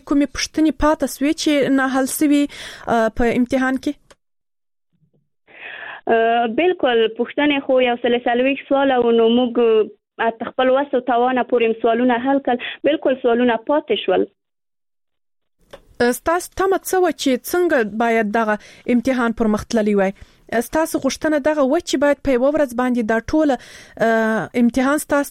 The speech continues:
Speaker 1: څخه نه وای اخیستل سوی، او آیا دغه تاسو ته عادلانه ښکارېږي؟
Speaker 2: دا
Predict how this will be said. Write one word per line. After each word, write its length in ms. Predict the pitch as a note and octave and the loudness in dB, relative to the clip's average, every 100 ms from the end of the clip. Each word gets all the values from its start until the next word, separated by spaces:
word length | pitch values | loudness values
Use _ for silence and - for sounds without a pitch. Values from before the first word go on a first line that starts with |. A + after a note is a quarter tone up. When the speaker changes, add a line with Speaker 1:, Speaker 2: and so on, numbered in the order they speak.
| - | -6
Speaker 1:
څخه 220 | - A#3+ | -4 0
نه 80 | D4+ | 2
وای 140 | D4+ C#4 | 0 -2
اخیستل 340 | - - B3+ | -4 -4 -4
سوی، 200 | - B3+ A#3+ G#3 | -2 0 0 0
او 20 | - | 0
آیا 180 | C#4+ D4 A#3+ | 2 2 2
دغه 180 | C#4 C#4+ - - - - | 0 0 -4 -14 -20 -4
تاسو 240 | C#4 C#4 - | -2 -2 -2
ته 100 | A#3 | -2
عادلانه 500 | A#3 A3+ A3 A3 C#4 | 0 2 0 0 -2
ښکارېږي؟ 480 | - E4+ E4 D#4 D#4+ - _ _ _ _ - _ _ _ _ _ _ _ _ _ _ _ _ _ _ _ _ - - - - - C4 A3+ - A#3+ | -2 0 0 0 -2 -6 _ _ _ _ -20 _ _ _ _ _ _ _ _ _ _ _ _ _ _ _ _ -18 -14 -12 -14 -4 0 0 2 2
Speaker 2:
دا 160 | C4 D4 | 2 2